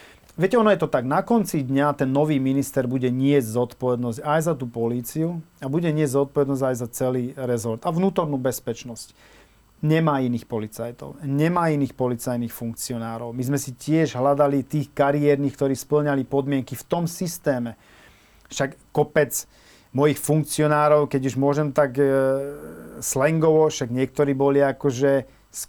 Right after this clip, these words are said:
konkrétnej, v-, politickej strane mali svojich príbuzných a zostali na funkciách. To sú politické strany, ktoré sa teraz dostali k moci. A neboli povyhadzovaní za to, že, ja neviem, brata má v konkrétnej politickej strane ako poslanca.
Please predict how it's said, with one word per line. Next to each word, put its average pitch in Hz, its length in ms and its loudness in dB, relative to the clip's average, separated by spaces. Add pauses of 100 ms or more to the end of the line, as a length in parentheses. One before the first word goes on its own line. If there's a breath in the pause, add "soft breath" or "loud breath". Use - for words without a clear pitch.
(100)
konkrétnej, 143 960 2
v-, 127 720 -10
politickej 147 720 2
strane 151 640 0 (240 loud breath)
mali 139 480 2
svojich 135 480 0
príbuzných 143 640 0
a 131 80 0
zostali 139 400 0
na 143 160 2
funkciách. 113 640 -8
To 123 60 -4
sú 117 100 -6
politické 143 480 -2
strany, 143 400 -4
ktoré 143 160 2
sa 135 160 -6
teraz 151 320 2
dostali 143 480 -2
k 151 80 -2
moci. 170 320 -2 (480 soft breath)
A 117 80 -8
neboli 147 320 0
povyhadzovaní 135 880 0
za 127 160 0
to, 143 80 0
že, 131 240 0 (480 soft breath)
ja 120 80 -2
neviem, 135 240 2
brata 143 400 2
má 139 160 0
v - 80 -16
konkrétnej 135 560 0
politickej 131 480 -4
strane 131 320 -6
ako 120 160 -8
poslanca. 123 640 -6